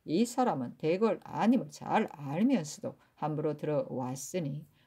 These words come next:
반드시 율의 일대로 하여 사람들이 대궐 안에 함부로 들어가서는 안 되는 것임을 알게 하는 것이 합당합니다. 요사이 궁금이 엄중하지 않아 길 가는 사람들이 앞지를 가고 싶으면 더러 대궐 안으로 해서 다니니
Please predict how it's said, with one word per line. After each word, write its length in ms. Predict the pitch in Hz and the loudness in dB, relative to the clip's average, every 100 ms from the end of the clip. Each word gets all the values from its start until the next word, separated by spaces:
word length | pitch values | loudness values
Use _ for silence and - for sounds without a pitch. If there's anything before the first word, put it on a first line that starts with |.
| - | -8
반드시 540 | 147 143 156 160 143 | -4 -2 -2 -4 -2
율의 360 | 156 196 160 - _ | 0 2 0 -2 _
일대로 360 | 180 185 196 147 | -6 0 0 0
하여 420 | - 156 139 156 - - _ | -2 -2 -2 -8 -14 -20 _
사람들이 520 | - 196 226 226 151 | -2 2 2 2 -2
대궐 420 | 156 170 240 202 | -2 0 0 0
안에 240 | - 170 165 | -2 -6 -6
함부로 480 | - 185 247 302 180 | -6 0 2 2 -2
들어가서는 560 | 156 156 165 - 180 | -2 -2 -2 0 -2
안 320 | 160 117 147 | -4 -6 -2
되는 220 | 202 277 233 | 2 4 4
것임을 300 | 220 226 - | 4 0 -2
알게 320 | 143 143 185 233 | -4 -6 -2 0
하는 160 | 196 | 0
것이 180 | 208 214 | -2 -2
합당합니다. 720 | 180 165 139 127 113 - - _ _ _ _ _ _ _ _ _ _ _ _ _ _ - _ _ - | -4 -4 -6 -6 -8 -12 -18 _ _ _ _ _ _ _ _ _ _ _ _ _ _ -20 _ _ -2
요사이 360 | 175 175 170 | 0 2 2
궁금이 500 | 160 160 143 170 147 | 0 -6 -4 -4 -4
엄중하지 640 | - 147 139 143 139 156 208 | -4 -6 -6 -6 -6 -2 0
않아 260 | 143 104 - | 0 -2 -10
길 180 | - 143 | -8 -6
가는 220 | 147 156 | -4 -6
사람들이 420 | - 190 170 156 | -4 -4 -4 -6
앞지를 460 | - 143 151 233 214 | -4 -4 -2 0 0
가고 240 | 143 127 | -2 -6
싶으면 460 | 143 - 175 143 131 | -6 -8 -8 -6 -6
더러 400 | 147 147 233 160 | -2 2 4 2
대궐 420 | - 139 156 226 - | -2 -4 0 0 -2
안으로 360 | 143 190 330 | -4 0 2
해서 220 | 247 175 | 2 0
다니니 420 | - 156 139 120 | -4 -2 -2 -2